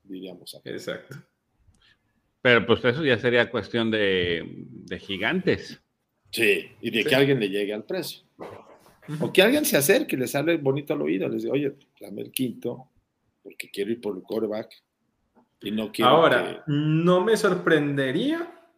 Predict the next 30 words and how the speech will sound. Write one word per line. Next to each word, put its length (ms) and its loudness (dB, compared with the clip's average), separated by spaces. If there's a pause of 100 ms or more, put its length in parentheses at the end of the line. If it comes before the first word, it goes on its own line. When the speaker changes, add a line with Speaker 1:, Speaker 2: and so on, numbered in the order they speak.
(600)
Speaker 2:
no 160 2
sé 120 4
si 40 0
ustedes 300 4
recuerdan 560 2
por 120 0
allá 220 -2
en 120 -4
dos 180 0
mil 280 0
trece, 560 0
justamente 520 -4
en 80 -4
esas, 360 -2
en 280 -4
ese 240 -4
año 380 -4
malísimo 760 -4
de 380 -4
draft, 340 -6 (1400)
que 1080 0
Miami 580 2
subió 380 -2
con, 680 -2
con 240 -2
los 160 2
Raiders 640 -4 (600)
al 200 2
pick 260 -4
tres, 540 -4